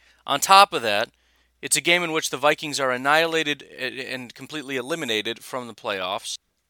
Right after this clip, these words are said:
And so this is how they go out, right? This is, this is the last chance. Everything's on the line. Give it all you got. Last gasp, you know, it, it, this is, this is a playoff game, right? If, if we're really a playoff team, if this is real, if we're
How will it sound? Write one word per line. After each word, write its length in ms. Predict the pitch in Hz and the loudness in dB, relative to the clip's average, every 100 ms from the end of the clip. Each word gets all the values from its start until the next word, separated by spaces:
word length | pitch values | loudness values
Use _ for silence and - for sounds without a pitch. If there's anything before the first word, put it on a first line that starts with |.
| _ _ _ _ _ _ | _ _ _ _ _ _
And 160 | 143 139 | -4 -2
so 220 | 156 135 | -2 -2
this 320 | 120 175 - | 0 2 2
is 100 | 156 | 2
how 180 | 160 151 | 2 2
they 140 | 131 | 2
go 240 | 123 113 95 | -2 -4 -6
out, 300 | 67 - - 131 | -10 -18 -14 -2
right? 240 | 131 131 | -2 -2
This 180 | 170 170 | 0 0
is, 200 | 202 - | 0 -2
this 240 | 175 190 | 0 0
is 80 | 185 | 0
the 100 | 143 | -2
last 460 | 117 135 151 151 - | 4 8 8 6 -4
chance. 480 | 147 135 131 - - _ _ _ | -6 -4 -4 -6 -8 _ _ _
Everything's 520 | 139 151 160 165 151 139 | -2 -2 -2 -2 -2 0
on 200 | 139 135 | 0 0
the 60 | |
line. 580 | 123 123 127 127 127 123 - _ _ _ | -6 0 2 2 0 -6 -14 _ _ _
Give 220 | 123 165 160 | 0 2 4
it 100 | 160 | 6
all 160 | 156 | 6
you 180 | 147 139 | 4 -2
got. 360 | 123 131 135 127 | 4 6 6 4
Last 600 | 123 139 156 147 - 127 | 2 6 6 4 -4 -2
gasp, 520 | 147 143 143 139 - | 2 4 4 2 -6
you 120 | 139 | -6
know, 220 | 139 139 | -2 0
it, 260 | 135 120 80 | -2 -4 -10
it, 340 | 131 135 135 131 | -16 -20 -20 -16
this 280 | 143 - | -8 -4
is, 320 | 156 131 - - _ _ _ _ | -2 -2 -4 -8 _ _ _ _
this 160 | - 143 | -8 -4
is 100 | 147 | -4
a 60 | 156 | -2
playoff 480 | 202 220 143 98 | 2 4 4 2
game, 260 | - 90 82 | -2 -8 -8
right? 220 | 104 127 | -4 -2
If, 80 | 143 | -2
if 180 | 101 120 | -6 -10
we're 220 | 147 196 | -4 -2
really 280 | 165 196 175 | -2 -2 -2
a 60 | 160 | -2
playoff 380 | 175 160 127 | 0 2 2
team, 200 | - 107 | 0 -12
if 100 | 95 | -12
this 180 | 135 160 | -8 -6
is 140 | 175 123 | -6 -6
real, 340 | 147 170 110 | -6 -4 -4
if 100 | 107 | -6
we're 180 | 180 | -8